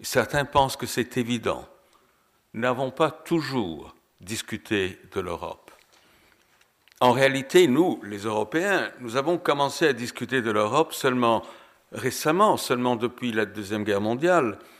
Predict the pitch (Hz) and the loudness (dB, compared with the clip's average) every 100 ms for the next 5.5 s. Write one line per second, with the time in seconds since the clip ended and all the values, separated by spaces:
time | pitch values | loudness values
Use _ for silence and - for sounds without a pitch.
0 | - - _ - - 110 110 98 85 107 | -20 -20 _ -16 -6 -2 -2 -2 -4 -6
1 | 117 143 139 - 139 123 113 127 123 143 | -2 0 0 2 4 4 2 2 4 4
2 | 202 160 - 143 131 123 - 202 165 123 | 4 2 0 0 0 0 4 4 4 2
3 | 107 113 110 110 107 92 87 87 98 113 | -4 -4 -2 -2 -2 -2 -4 -4 -6 -2
4 | 117 117 151 127 113 120 104 110 90 92 | -2 0 -2 -4 -2 -4 -4 -6 -6 -6
5 | 85 - 82 76 | -8 -6 -8 -8